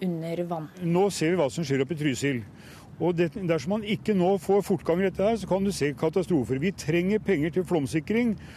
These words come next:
Speaker 2: for N V E, de er underbudsjettert. De må ha mer penger. Så enkelt er det, for ellers kan det, det, den ene katastrofen avløse den andre.
Speaker 1: Det er regjeringa som forvalter pengesekken.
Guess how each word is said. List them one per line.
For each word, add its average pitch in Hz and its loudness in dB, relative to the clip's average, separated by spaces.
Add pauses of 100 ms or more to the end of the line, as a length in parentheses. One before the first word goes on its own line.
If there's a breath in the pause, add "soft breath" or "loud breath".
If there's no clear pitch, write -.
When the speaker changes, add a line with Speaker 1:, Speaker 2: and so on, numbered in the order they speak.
(220 loud breath)
Speaker 2:
for 180 -2
N 180 0
V 196 4
E, 220 2
de 175 4
er 180 4
underbudsjettert. 180 -2
De 185 2
må 170 4
ha 151 4
mer 151 2
penger. 143 0
Så 180 2
enkelt 143 -2
er 160 2
det, 202 0
for - -4
ellers 143 0
kan 190 0
det, 196 0
det, 196 0 (440 loud breath)
den 190 2
ene 151 2
katastrofen 170 0
avløse 147 2
den 160 0
andre. 104 -4 (480)
Speaker 1:
Det 233 4
er 226 4
regjeringa 208 2
som 214 0
forvalter 247 0
pengesekken. 185 -2